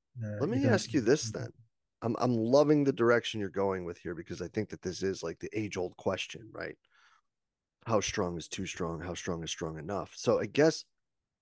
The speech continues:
Speaker 2: are you, in a sense, hinting that it could be, instead of it being too strong, is that one of the negative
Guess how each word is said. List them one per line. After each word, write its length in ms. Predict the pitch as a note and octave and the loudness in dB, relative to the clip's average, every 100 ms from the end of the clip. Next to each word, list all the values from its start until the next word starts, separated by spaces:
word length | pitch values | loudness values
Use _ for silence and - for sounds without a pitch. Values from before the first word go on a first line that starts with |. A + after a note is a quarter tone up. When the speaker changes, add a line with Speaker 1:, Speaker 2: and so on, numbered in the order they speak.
| _ _ _ _ _ _ _ _ _ _ _ - | _ _ _ _ _ _ _ _ _ _ _ 0
Speaker 2:
are 80 | B2 | 0
you, 480 | B2 F3 D#3 C#3 - _ _ | 2 2 2 -2 -10 _ _
in 140 | D3 C3+ | 2 2
a 80 | |
sense, 500 | A#2 - D#3+ A#2 - - | 2 2 2 2 -4 -4
hinting 640 | D#3+ C3+ - F2 G2 C3+ C3+ _ A#2+ | -2 0 -2 -4 -4 -8 -14 _ 4
that 260 | A#2+ A2 - _ _ - | 6 6 2 _ _ -2
it 160 | B2 - | -2 -2
could 280 | - E3 D3+ | 2 4 4
be, 180 | C3+ C3 | 4 2
instead 420 | A#2+ - - E3+ | 2 -2 4 6
of 140 | F3+ D#3 | 6 2
it 100 | - | -2
being 300 | C#3 B2 A2+ | -2 -2 -4
too 260 | - D#3+ C#3+ | -6 -2 0
strong, 680 | - - C#3+ G#2+ D3+ D#3 E3+ _ _ _ _ _ _ _ _ _ _ _ _ - | 0 4 4 4 2 -8 -12 _ _ _ _ _ _ _ _ _ _ _ _ -4
is 200 | B2 A2+ | 2 6
that 260 | C3 - | 6 6
one 220 | G#2+ D3 | 6 6
of 180 | D#3+ C3+ | 6 4
the 80 | A#2+ | 2
negative 580 | A2+ B2+ C3+ C3 A#2+ | 2 4 4 4 2